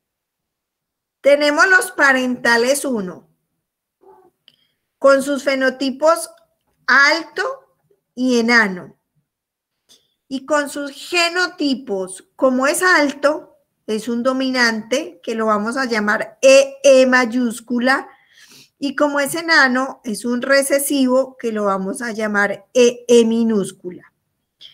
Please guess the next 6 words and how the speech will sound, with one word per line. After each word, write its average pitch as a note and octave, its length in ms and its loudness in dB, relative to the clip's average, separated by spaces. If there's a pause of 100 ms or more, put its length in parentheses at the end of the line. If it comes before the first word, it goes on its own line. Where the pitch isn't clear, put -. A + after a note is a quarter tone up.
(540)
Entonces, D4+ 600 0
vamos D4 520 0
a G#4+ 80 -8
sacar A#3+ 460 -6
los C4+ 360 0
gametos. A#3+ 840 -2